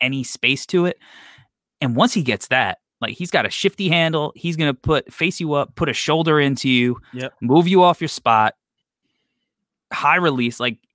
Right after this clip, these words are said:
Speaker 1: he's gonna be able to get any shot he wants. Um, it's gonna be really fun seeing him rise up during that process, or, or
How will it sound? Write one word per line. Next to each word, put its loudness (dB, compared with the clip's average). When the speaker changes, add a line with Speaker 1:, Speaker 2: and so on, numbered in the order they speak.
Speaker 1:
he's -6
gonna -2
be 0
able -2
to -2
get 2
any 0
shot -2
he -2
wants. -2
Um, 2
it's -2
gonna 2
be 2
really 2
fun 0
seeing 0
him -4
rise -2
up -4
during 2
that -2
process, 0
or, -4
or -2